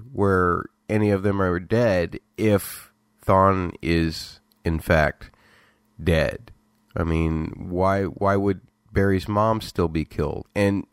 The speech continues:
I, I think that that kind of relates to what we're seeing with Cisco, and I'll get to that in just a minute. Um, when we get to the Flash Day thing, I really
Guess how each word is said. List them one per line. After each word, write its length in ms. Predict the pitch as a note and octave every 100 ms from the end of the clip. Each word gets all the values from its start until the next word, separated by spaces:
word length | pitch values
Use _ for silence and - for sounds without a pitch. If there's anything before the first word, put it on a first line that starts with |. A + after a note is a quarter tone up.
| _
I, 100 | G#2+ -
I 120 | A#2
think 280 | B2 F#3 F3+
that 200 | B2 -
that 240 | B2 A#2+ -
kind 260 | B2 B2+
of 240 | A2+ F#2+ G#2+
relates 540 | G#2 G#2+ G#2+ - -
to 440 | - F2+ E2 D#2+ - _ _ _ -
what 240 | G2 G2+
we're 100 | F#2+
seeing 360 | G2 A#2+ A2 G2
with 120 | F#2
Cisco, 600 | - B2+ - C#3 B2 A#2+ -
and 100 | F#2+
I'll 80 | F2+
get 200 | F#2 G2
to 100 | F#2+
that 200 | G2 F2
in 80 | F#2+
just 260 | F#2+ G2+ -
a 40 |
minute. 320 | F2 G2 A2 - _ - - - _ _ _ _ _ _ _ E2
Um, 280 | D#2+ C#2+ - - - - -
when 160 | A2 A2
we 80 | A2
get 120 | C#3
to 100 | D3
the 100 | A2+
Flash 720 | - - G#2+ G#2+ G#2+ - -
Day 340 | C3 C3+ C#3 C#3
thing, 440 | - D3+ D3+ D3 _ _ _ -
I 80 | G#2
really 480 | A2+ G#2+ G#2 F#2+